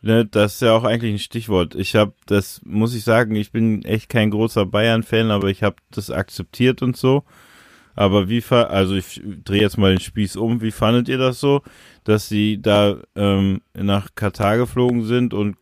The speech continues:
der Müller sich da noch den, oder zumindest vielleicht nicht da eingefangen hat, aber er ist ja Corona infiziert zurückgekommen in Spitzenzeiten der Pandemie. Für mich ein völlig unnötiger Move, und die Reaktion von Hö-, von, nee, wer war's?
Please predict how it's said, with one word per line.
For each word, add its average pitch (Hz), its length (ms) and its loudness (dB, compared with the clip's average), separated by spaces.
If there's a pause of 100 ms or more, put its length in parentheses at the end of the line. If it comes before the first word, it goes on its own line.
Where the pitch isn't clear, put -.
(180)
der 98 240 4
Müller 104 360 4
sich 101 200 -4
da 101 160 0
noch 101 160 -2
den, 95 400 -4 (100)
oder 92 300 -2
zumindest 98 500 -2
vielleicht 95 280 -2
nicht 95 160 -6
da 101 180 2
eingefangen 110 480 0
hat, 104 100 2
aber 92 180 0
er 92 80 2
ist 95 100 -8
ja 92 180 0 (300)
Corona 101 580 0 (240)
infiziert 104 1080 -2
zurückgekommen 117 880 0 (600)
in 104 480 0 (120)
Spitzenzeiten 110 920 -2
der 101 100 0
Pandemie. 107 640 0 (320)
Für - 160 -6
mich 113 200 0
ein 127 100 -4
völlig 120 420 0
unnötiger 110 1120 0
Move, 113 340 0 (640)
und 127 200 0
die 120 60 2
Reaktion 117 600 2
von 107 220 -2
Hö-, 113 300 -2
von, 98 200 -8
nee, 104 180 0
wer 104 180 0
war's? 110 300 -2